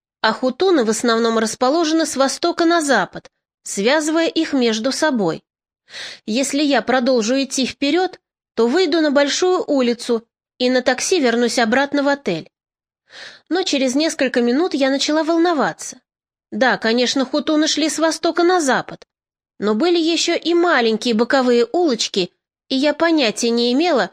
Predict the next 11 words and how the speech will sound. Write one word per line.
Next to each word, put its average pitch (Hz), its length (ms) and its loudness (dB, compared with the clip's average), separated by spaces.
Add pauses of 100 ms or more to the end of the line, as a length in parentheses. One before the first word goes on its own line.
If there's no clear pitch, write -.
(340)
откуда 277 480 -2
начала 285 420 0
свой 277 260 -2
путь. 180 400 -8 (840)
Небо 302 320 0
уже 320 240 2
затянули 277 540 0
тучи, 233 560 -4 (340)
посыпал 233 480 0
лёгкий 302 340 -2
снежок, 247 600 0